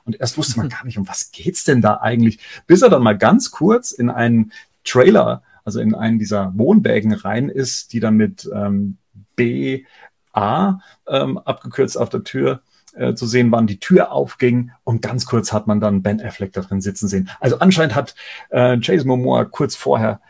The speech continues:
Speaker 1: das, äh, Set mit ihm zusammen verlassen und das muss dann eben einer von diesen, äh,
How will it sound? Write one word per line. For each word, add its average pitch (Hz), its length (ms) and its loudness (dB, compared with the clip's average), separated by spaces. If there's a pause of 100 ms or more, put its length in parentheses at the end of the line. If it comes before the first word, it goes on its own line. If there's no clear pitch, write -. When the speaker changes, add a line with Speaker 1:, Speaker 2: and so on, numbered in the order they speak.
(260)
Speaker 1:
das, 110 300 -2
äh, 107 240 0
Set - 460 -2
mit - 320 -2
ihm 123 340 -2
zusammen 113 400 2
verlassen 107 440 -2
und 107 100 -4
das 104 160 -4
muss 110 180 0
dann 117 140 0
eben 110 220 -4
einer 107 260 0
von 107 180 -4
diesen, 101 380 -4 (360)
äh, 101 180 -6